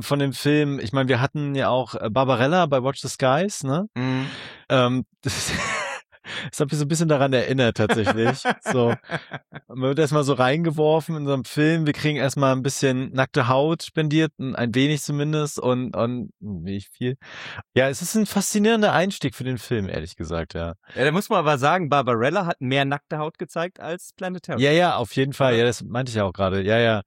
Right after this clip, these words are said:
Speaker 2: Also da muss man sagen, da, dafür, dass dieser Film oder dieses Filmprojekt ja quasi dem Exploitation-Film frönt, hätte man eigentlich erwartet, dass auch mehr, ich sag mal, sekundäre Geschlechtsorgane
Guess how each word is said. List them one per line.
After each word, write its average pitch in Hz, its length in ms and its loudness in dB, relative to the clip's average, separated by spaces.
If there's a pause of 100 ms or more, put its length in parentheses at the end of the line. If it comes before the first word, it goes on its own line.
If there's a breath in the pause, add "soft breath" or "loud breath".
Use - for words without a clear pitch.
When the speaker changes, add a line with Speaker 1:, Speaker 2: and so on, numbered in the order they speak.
(100)
Speaker 2:
Also 147 160 0
da 175 160 2
muss 220 220 -2
man 208 160 0
sagen, 185 260 2
da, 185 300 2
dafür, 190 360 0
dass 170 400 -2
dieser 160 300 2
Film 202 420 2
oder 120 220 2
dieses 113 340 -6
Filmprojekt 151 560 0
ja 139 80 -2
quasi 139 320 0
dem 131 120 0
Exploitation-Film 123 920 -2
frönt, 143 580 2 (500 soft breath)
hätte 208 320 0
man 185 300 0 (160)
eigentlich 143 960 0
erwartet, 120 760 0
dass - 640 -4 (200)
auch 139 300 0 (140)
mehr, 131 680 2 (240)
ich 143 200 -4
sag 123 300 0
mal, 113 380 2 (180)
sekundäre 127 1040 2
Geschlechtsorgane 101 1160 -2